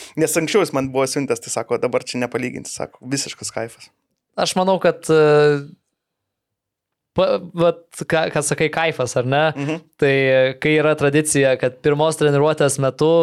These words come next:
Speaker 2: tuneliukas
Speaker 1: Jo.
Speaker 2: naujokui.
Speaker 1: Jo, jo.
Speaker 2: Tai kaip tik pirmą treniruotę, e, Kauno Žalgirio futbolo akademijoj, Neries krantinėj tenai treniruojasi komanda,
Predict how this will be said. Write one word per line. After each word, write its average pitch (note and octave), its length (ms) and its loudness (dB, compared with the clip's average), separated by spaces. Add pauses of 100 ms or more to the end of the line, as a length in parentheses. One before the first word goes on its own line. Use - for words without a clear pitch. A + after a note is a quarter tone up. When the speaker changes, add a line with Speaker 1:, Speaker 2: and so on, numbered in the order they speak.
Speaker 2:
tuneliukas D#3+ 800 0
Speaker 1:
Jo. C#3 240 0
Speaker 2:
naujokui. C#3 500 0
Speaker 1:
Jo, B2 240 -6
jo. B2 140 -8 (220)
Speaker 2:
Tai C#3 200 2 (380)
kaip C3 200 -4
tik D3 180 -4
pirmą D#3 260 0
treniruotę, C#3+ 640 2 (280)
e, C#3+ 460 -4 (200)
Kauno C3+ 280 -2
Žalgirio C3+ 320 0
futbolo C3 320 0
akademijoj, C3 420 0
Neries B2 300 0
krantinėj B2+ 400 -2
tenai B2 240 -4 (760)
treniruojasi C3 680 2
komanda, D#3 540 0